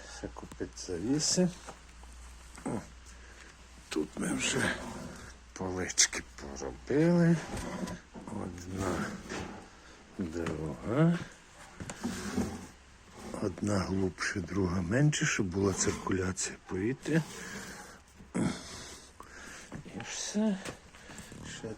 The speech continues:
дві полички, вони у нас є три, але потрібно сітку. І будемо ставити нагрівач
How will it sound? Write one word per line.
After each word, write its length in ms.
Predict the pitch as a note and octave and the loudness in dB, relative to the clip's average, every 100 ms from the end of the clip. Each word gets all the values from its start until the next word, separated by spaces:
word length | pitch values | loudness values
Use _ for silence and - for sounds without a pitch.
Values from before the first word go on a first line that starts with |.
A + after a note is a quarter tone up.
| - | -6
дві 180 | G2+ G#2 - | -8 -8 -10
полички, 640 | G2+ A#2 E3 E3 - - | -10 -8 -8 -8 -10 -8
вони 320 | A#2 G2+ G#2 | -8 -8 -10
у 60 | G2+ | -8
нас 280 | G2 - - | -6 -2 4
є 160 | D3+ | 6
три, 440 | D3+ - D3 D3 D3 - - - - - - - - - | 4 0 -2 0 0 -4 -18 -18 -18 -18 -20 -20 -20 -14
але 240 | A2+ A2+ A2 - | -10 -8 -8 -8
потрібно 600 | A#2 - - A#2 G#2 A2+ | -8 -8 -6 -6 -4 -4
сітку. 640 | F#2+ - G#2+ G2 - - - - - - - - - - - - - - | -4 -4 -2 -4 -6 -8 -8 -10 -14 -16 -16 -18 -20 -18 -16 -16 -18 -8
І 40 | C#3 | -2
будемо 600 | C#3+ B2+ A2 B2 B2+ A#2+ | 0 0 0 0 2 4
ставити 800 | - - B2+ B2+ B2 - B2+ A2 - | 4 4 2 2 0 -2 -4 -4 -6
нагрівач 840 | - A#2 B2 A#2+ A#2+ C3+ C3+ - | -2 -2 0 0 4 4 4 0